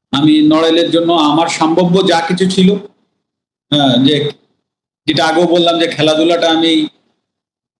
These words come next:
বিশ, বিশ বছর, প্রায় almost প্রায় বিশ বছর জাতীয় দলে খেলেছি। আপনি যদি তাকায় দেখবেন যে আমার স্ট্যাটস কখনো বলে না যে আমি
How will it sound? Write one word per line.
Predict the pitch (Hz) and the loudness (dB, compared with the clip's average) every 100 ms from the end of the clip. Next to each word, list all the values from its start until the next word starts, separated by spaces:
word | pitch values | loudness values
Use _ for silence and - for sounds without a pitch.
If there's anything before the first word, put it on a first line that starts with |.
| _ - | _ 0
বিশ, | 135 160 - - - - | 0 0 -4 -10 -16 -4
বিশ | 147 156 160 | -2 0 0
বছর, | 156 175 170 - | 0 -2 -4 -2
প্রায় | 156 147 143 - | -2 -2 -6 -6
almost | 147 156 170 170 - | -2 2 2 0 -4
প্রায় | 156 156 | -4 0
বিশ | 151 147 | 0 0
বছর | 151 151 | 0 -2
জাতীয় | 151 147 160 | -2 -2 -2
দলে | 151 147 | -2 -2
খেলেছি। | 139 147 139 - - _ _ _ _ _ _ _ _ _ _ _ _ | -2 -4 -4 -6 -12 _ _ _ _ _ _ _ _ _ _ _ _
আপনি | 127 127 156 | -6 -2 -2
যদি | 156 | 0
তাকায় | 151 156 160 | -2 -2 -2
দেখবেন | 160 156 170 | -4 -2 -2
যে | 165 | 0
আমার | 156 160 | 0 -2
স্ট্যাটস | 147 - 151 - | -4 -4 -4 -4
কখনো | 156 156 156 | -2 0 0
বলে | 139 143 143 | 0 0 0
না | 135 | 0
যে | 131 139 | 0 0
আমি | 131 135 135 135 | 0 2 2 0